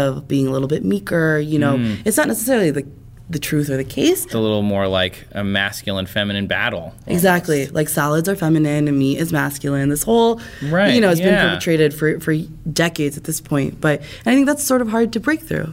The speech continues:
Speaker 2: It is, yeah. I wanted to, like, kind of end on something that's just crazy.
Speaker 1: Okay. <laughs>
Speaker 2: Let's, let's just run with me on this, everybody, okay? So if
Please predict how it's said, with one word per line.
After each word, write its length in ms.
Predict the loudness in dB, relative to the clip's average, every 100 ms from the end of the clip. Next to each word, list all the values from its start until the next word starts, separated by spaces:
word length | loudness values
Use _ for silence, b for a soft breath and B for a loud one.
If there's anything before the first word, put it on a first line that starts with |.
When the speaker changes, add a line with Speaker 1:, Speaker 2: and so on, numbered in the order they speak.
| -4
Speaker 2:
It 100 | 0
is, 320 | 2 2 0 -2
yeah. 220 | -2 -2 -10 B B B
I 60 | 2
wanted 220 | 4 4
to, 280 | 2 0 2
like, 180 | 2 2
kind 160 | 0
of 100 | 0 0
end 280 | 0 2 0
on 200 | 0 0
something 320 | -2 0 0
that's 220 | 0 -2
just 320 | -4 -4 -8 -14 -6
crazy. 520 | -2 -2 -6 -16 -20 -16 -12
Speaker 1:
Okay. 320 | -6 -4 -4 2
<laughs> 120 | 2 4
Speaker 2:
Let's, 480 | 2 2 0 -6 -4
let's 280 | -2 0 -4 -10 -8
just 180 | -6 -2
run 200 | 0 0
with 140 | 0 0
me 120 | -2
on 140 | -2
this, 180 | -4 -4
everybody, 380 | -4 -4 -4 -4
okay? 260 | -2 -4 -4 B B B B -4
So 340 | 2 2 0
if 340 | 0 -2 -2